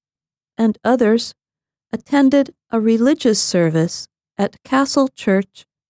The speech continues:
in Wittenberg. And October thirty-first, Reformation Day, was a public holiday in all of Germany.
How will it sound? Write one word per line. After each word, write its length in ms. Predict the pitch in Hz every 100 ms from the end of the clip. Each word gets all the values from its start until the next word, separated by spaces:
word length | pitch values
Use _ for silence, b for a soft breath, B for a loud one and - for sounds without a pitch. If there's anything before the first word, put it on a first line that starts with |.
| _
in 200 | 220 220
Wittenberg. 680 | 226 - 165 156 156 - _ _ _ _ _ _ _ _ _ _ _ _ _ _
And 320 | 202 202 208 -
October 480 | 208 202 247 247 254
thirty-first, 760 | 247 214 208 202 180 208 269 - _ _ _ _ _
Reformation 760 | 196 214 - 214 208 233 214 190
Day, 320 | 170 170 226 _ _ _ _ _ _
was 160 | 254 262
a 60 |
public 480 | 285 - 294 320 302
holiday 680 | - 285 262 180 160 165 -
in 200 | 233 233 -
all 280 | 208 214 214
of 160 | 202
Germany. 600 | - 208 196 165 147 147